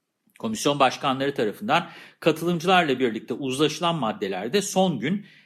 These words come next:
ekleme yapılmayacağı ve üzerinde oynanmayacağı garantisi verilmiş, sadece önceliklendirme yapılacağı belirtilmişti. Ancak son çıkan tavsiye kararları bunun aksi yönünde.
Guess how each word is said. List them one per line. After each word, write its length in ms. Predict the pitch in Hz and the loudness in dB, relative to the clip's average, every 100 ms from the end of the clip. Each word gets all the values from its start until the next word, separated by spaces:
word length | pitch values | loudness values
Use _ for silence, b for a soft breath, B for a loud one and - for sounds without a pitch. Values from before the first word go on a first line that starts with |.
| B | B
ekleme 380 | 135 135 147 156 | -4 -2 -2 0
yapılmayacağı 1000 | 143 120 120 233 226 151 92 95 104 147 | 2 2 0 2 2 2 -2 -4 -4 -2
ve 200 | 123 104 - 143 | -4 -4 -8 -10
üzerinde 460 | 123 165 160 160 | 0 0 0 -4
oynanmayacağı 1040 | 196 135 123 139 196 180 131 92 98 82 | -4 -2 -2 0 2 2 -2 -4 -4 -6
garantisi 500 | 92 127 104 - - | -2 -2 -2 -8 -6
verilmiş, 520 | 123 131 117 208 - b b b | -2 -2 -2 -6 -8 b b b
sadece 640 | - 170 151 110 95 185 190 | -4 2 2 0 -2 -4 -2
önceliklendirme 880 | 127 123 123 123 - 120 123 131 175 | -4 -4 -4 -6 -4 -4 -2 -2 0
yapılacağı 540 | 120 - 92 98 87 | -2 -4 -10 -8 -8
belirtilmişti. 840 | 98 85 85 87 85 - - 185 185 B B - | -8 -8 -12 -18 -16 -14 -4 -4 -6 B B -6
Ancak 360 | 139 120 107 | -4 -4 -6
son 220 | - 160 156 | -6 -6 -6
çıkan 340 | - 110 101 | -6 -8 -4
tavsiye 400 | 135 135 - - | -2 -2 -2 -4
kararları 640 | - 113 92 90 170 185 B B - | -2 -2 -4 -4 -4 -4 B B -8
bunun 380 | 113 147 165 - | -4 -4 -6 -12
aksi 520 | - 120 - 127 120 - | -8 -8 -6 -6 -6 -10
yönünde. 440 | 92 87 78 - | -14 -12 -14 -18